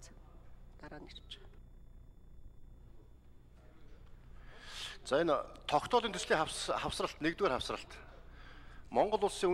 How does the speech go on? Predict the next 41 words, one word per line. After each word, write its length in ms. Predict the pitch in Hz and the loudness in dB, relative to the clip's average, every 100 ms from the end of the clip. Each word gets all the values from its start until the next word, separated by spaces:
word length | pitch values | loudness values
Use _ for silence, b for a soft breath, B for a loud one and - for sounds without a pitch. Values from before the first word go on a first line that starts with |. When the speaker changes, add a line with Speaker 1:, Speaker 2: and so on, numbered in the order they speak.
| 185 | 4
Speaker 2:
үндсэн 240 | - 208 | 4 6
хуульд 240 | 185 180 | 6 4
нэмэлт 320 | 160 175 190 175 | 4 4 4 4
өөрсдөө 240 | 165 151 | 4 4
оруулах 220 | 165 - | 4 2
хэсэг, 320 | 135 - - - | 0 -2 -8 2
ард 320 | 131 170 165 | 4 4 2
иргэдийн 320 | 160 147 170 | 0 0 4
оролцоо, 720 | 120 135 - - - 165 196 - - B B B B | 6 6 4 0 4 4 4 -4 -16 B B B B
ил 160 | 135 - | 0 2
тод 160 | - 170 | 2 2
байдлыг 320 | 156 151 147 | 4 2 2
хангах 320 | 127 160 - | 2 2 0
зорилгоор 480 | - 139 135 151 127 | 0 0 2 4 4
олон 160 | - 175 | 4 -4
нийтийн 160 | - | -2
саналыг 400 | 151 139 135 151 | -2 -2 0 -2
с-, 160 | 131 - - | -4 -10 -10
судлах 320 | - 135 - | -4 -2 -2
сэдвийг 400 | - 135 156 117 | -2 -2 0 0
хүргье 160 | 117 104 | 0 0
гэдэг 160 | 92 | -2
байж 160 | 87 - | -4 -8
байгаа. 160 | 82 - B B B B B | -10 -14 B B B B B
Үүний 300 | 151 220 220 | 0 6 6
одоо 160 | 202 185 | 6 4
гурав 240 | 160 185 | 4 2
дугаар 240 | - 202 175 | 2 4 4
бүлэг 240 | 165 151 | 0 2
дээр 160 | 190 165 - | 0 0 2
хот 240 | 175 190 - | 4 4 2
хөдөөгийн 320 | 208 220 185 | 0 2 2
хөгжлийг 400 | 175 - 190 - | 0 -2 -2 0
дэмжих, 400 | 156 160 196 208 - 208 254 B B B - | 0 0 -4 -6 -8 -10 -10 B B B 0
нутгийн 320 | 135 - 233 | 0 2 2
удирдлагын 400 | 190 180 185 165 | 4 2 0 0
тогтолцоог 320 | 139 - 180 | -2 0 -2
сайжруулах 400 | - 151 165 160 | 2 2 2 0
талаар 400 | - 131 123 131 | -2 2 2 2
гээд 80 | 180 - - - | -2 -8 -12 0
нэг, 240 | 156 - | 0 0